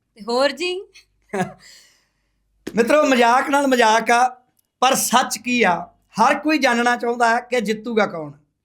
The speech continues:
Speaker 2: ਤੇ ਮੈਂ ਦੱਸਦਾ ਵੀ ਜਿੱਤੂਗਾ ਕੌਣ। ਜਿੱਤੂਗਾ ਉਹ ਜਿਹੜਾ ਰਾਜ ਬਰਾੜ ਨੇ ਕਿਹਾ ਸੀ। ਰਾਜ ਬਰਾੜ ਇੱਕ ਸਾਡਾ ਬੜਾ ਮਸ਼ਹੂਰ ਪੰਜਾਬ ਦਾ ਕਲਾਕਾਰ,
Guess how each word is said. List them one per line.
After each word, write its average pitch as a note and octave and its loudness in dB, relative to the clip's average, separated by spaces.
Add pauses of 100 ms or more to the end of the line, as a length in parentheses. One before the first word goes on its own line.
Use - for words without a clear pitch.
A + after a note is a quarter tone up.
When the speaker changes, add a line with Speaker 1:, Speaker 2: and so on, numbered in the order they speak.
(300)
Speaker 2:
ਤੇ C#4 2
ਮੈਂ B3 2
ਦੱਸਦਾ B3 0
ਵੀ D#4+ -8
ਜਿੱਤੂਗਾ D#4 -4
ਕੌਣ। A#3+ -4 (880)
ਜਿੱਤੂਗਾ D4+ -2
ਉਹ C#4+ 2
ਜਿਹੜਾ C4 -2
ਰਾਜ A3 -2
ਬਰਾੜ G#3 -2
ਨੇ G#3+ -8
ਕਿਹਾ G#3 -4
ਸੀ। D#3+ -16 (380)
ਰਾਜ G#3+ 0
ਬਰਾੜ A3+ 0 (640)
ਇੱਕ A3 -6
ਸਾਡਾ G#3+ -4
ਬੜਾ G#3 -4
ਮਸ਼ਹੂਰ G3+ -10
ਪੰਜਾਬ F#3+ -4
ਦਾ G3+ -8
ਕਲਾਕਾਰ, F#3+ -4